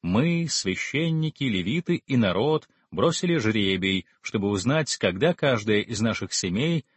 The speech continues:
должна доставлять дрова в дом нашего Бога в установленные сроки каждый год, чтобы сжечь их на жертвеннике Господа нашего Бога, как написано в законе.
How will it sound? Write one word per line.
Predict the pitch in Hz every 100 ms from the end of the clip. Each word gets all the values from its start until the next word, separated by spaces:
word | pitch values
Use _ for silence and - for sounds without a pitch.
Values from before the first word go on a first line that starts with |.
| _ -
должна | 82 85 120 123
доставлять | 156 - 104 104 131 -
дрова | 107 120 98 90 147
в | 123
дом | 104 135
нашего | 139 135 143
Бога | 151 127 92 92 90 - _ -
в |
установленные | 101 - 98 98 143 139 135 123
сроки | - 110 113 127
каждый | - 107 90 82 82
год, | 85 156 - _ _ -
чтобы | - 127 127
сжечь | 104 139 185 -
их | - 156
на | 143 107
жертвеннике | 120 143 139 135 104 98
Господа | 90 151 - 139 127
нашего | 123 - 147
Бога, | 110 90 85 85 80 _ -
как | 90
написано | 95 87 139 - 135
в | 117
законе. | 131 - 87 80 78